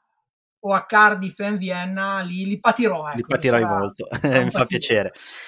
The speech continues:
Speaker 2: E, bah, eh, vabbè, a livello di, di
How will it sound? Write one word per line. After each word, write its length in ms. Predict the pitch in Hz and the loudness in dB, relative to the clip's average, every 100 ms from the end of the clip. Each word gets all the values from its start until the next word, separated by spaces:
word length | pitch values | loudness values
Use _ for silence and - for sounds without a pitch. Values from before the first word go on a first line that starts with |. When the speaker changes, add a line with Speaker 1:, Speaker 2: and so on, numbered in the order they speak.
| - _ 120 | -18 _ 2
Speaker 2:
E, 440 | 127 123 123 123 | 6 6 6 4
bah, 160 | 131 - | 2 2
eh, 120 | 117 | 4
vabbè, 180 | 117 120 | 4 6
a 120 | 110 | 4
livello 340 | 113 123 139 143 | 4 2 4 4
di, 260 | 139 131 | 2 0
di 720 | 120 127 127 123 120 120 117 | 0 -2 0 0 2 2 2